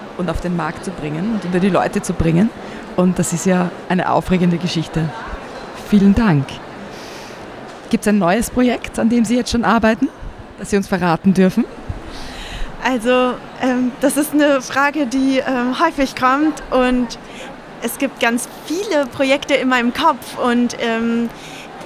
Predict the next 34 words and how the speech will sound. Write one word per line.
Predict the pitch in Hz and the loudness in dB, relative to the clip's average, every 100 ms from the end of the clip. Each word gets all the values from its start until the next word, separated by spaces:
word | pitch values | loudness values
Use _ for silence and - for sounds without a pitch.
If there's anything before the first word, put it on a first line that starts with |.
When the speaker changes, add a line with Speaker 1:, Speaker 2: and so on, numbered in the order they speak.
| - | -6
Speaker 2:
ich | 254 | 0
muss | 269 - | 0 0
mich | 247 | 0
irgendwie | 269 269 285 269 - - | 2 2 0 -2 -4 -2
für | 294 | 2
was | 277 - | 2 0
entscheiden. | 254 - 240 233 226 226 240 | -2 0 2 2 2 -2 -2
Dieses | 240 247 - - - - | -2 -2 -4 -10 -16 -10
verdammte | - 254 269 294 285 - | -4 0 2 0 -2 -6
zweite, | - 254 285 277 269 247 226 226 - - | 0 2 2 2 2 4 4 2 -2 -4
ähm, | 254 226 - | -2 -2 -2
Album, | 262 277 240 226 220 | 0 2 2 2 2
Buch | 262 294 180 - | 6 8 6 4
oder | 240 233 226 220 | 2 4 2 2
was | 247 | 2
auch | 233 233 | 2 2
immer, | 285 285 247 247 247 - - - | 2 2 2 0 -4 -14 -10 -2
es, | 262 - - | -2 0 0
ähm, | 247 240 233 233 - - - - - - | 2 4 2 0 -4 -16 -16 -16 -16 -10
das | 233 - - - - | -8 -8 -12 -16 -2
setzt | 285 302 | -2 0
einen | 214 254 | -2 2
schon | 339 | 4
so | 320 | 4
ein | 285 | 4
bisschen | 277 269 | 2 0
unter | 247 247 226 | 0 -2 -4
Druck | 240 302 349 - - - - | 0 0 0 -8 -14 -16 -6
und | 254 247 247 247 240 | 0 2 2 0 -4
ich | 233 - | -6 -2
möchte | 262 262 262 240 | -2 0 0 2
auf | 240 - | -2 -2
jeden | 254 277 277 | 0 2 2
Fall | - 262 254 247 247 | 0 0 2 0 -2